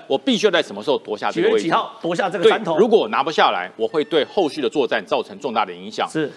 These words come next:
Speaker 1: 所以我有急迫性，必须要夺下来。
Speaker 2: 对。
Speaker 1: 可是呢，如果在这个急迫性的情况之下，你的情报的收集跟你的情报判断是失真的，
Speaker 2: 嗯。
Speaker 1: 那就叫灾难。就是我们在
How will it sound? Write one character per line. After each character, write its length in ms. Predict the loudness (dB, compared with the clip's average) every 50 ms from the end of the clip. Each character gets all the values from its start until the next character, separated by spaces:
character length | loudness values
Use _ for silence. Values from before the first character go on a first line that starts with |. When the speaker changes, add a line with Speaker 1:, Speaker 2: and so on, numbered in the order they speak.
| -12
Speaker 1:
所 140 | -2 2 2
以 40 | 2
我 260 | 4 4 4 4 4
有 160 | 4 2 0 -2
急 260 | -6 -10 -8 -8 -6
迫 220 | -2 0 0 0 2
性， 200 | 0 -4 -8 -8 -6 -4
必 140 | -4 -4
须 180 | -4 -4 -2 0
要 160 | 2 2 0
夺 180 | 0 -4 -6 -4
下 180 | 0 0 0
来。 140 | 0 -2 -8 -10 _
Speaker 2:
对。 160 | -6 -4 -4 -6 -10 -6 -2
Speaker 1:
可 100 | -2 0
是 160 | 0 0 0
呢， 240 | 2 0 0 -2 -4 -10 -20 -12 -4
如 200 | 0 0 2 2
果 160 | 2 2 2
在 160 | 4 2 2
这 140 | 2 2 0
个 100 | 0 0
急 220 | -2 -2 -4 -8 -4
迫 180 | -2 -2 -2
性 140 | 0 0 -2
的 60 | -2
情 160 | -4 -6 -6
况 120 | -6 -4 -4
之 80 | -4
下， 180 | -2 -2 -2 -2
你 120 | -2 -2
的 100 | -4 -4
情 480 | -4 -4 -6 -8 -8 -6 -6 -6 -6 -8 -2
报 200 | 0 2 2 2
的 140 | 2 -2 -2
收 240 | 0 0 0 0
集 180 | 0 -2 -6 -6
跟 120 | -4 -2 -2
你 40 | -2
的 80 | -4
情 200 | -4 -6 -6 -2
报 140 | 0 0 0
判 180 | 0 -2 -2 -2
断 160 | -2 -4 -4
是 160 | -4 -6 -8
失 300 | -6 -6 -6 -6 -6 -4
真 240 | -2 0 -2 0 0
的， 120 | -2 -2 -2
Speaker 2:
嗯。 200 | -4 -8 -8 -10 -4
Speaker 1:
那 140 | 0 0 0
就 100 | 2 2
叫 100 | 0 0
灾 160 | 0 0 -2 -2
难。 160 | -4 -6 -8 -10 -14 _ _ _ _ _ _ _ _ _ _ _ _ 0
就 100 | 2 2
是 160 | 4 2 0
我 220 | 2 2 0 0
们 180 | 2 0 -2 -2
在 260 | 0 0 2 2 0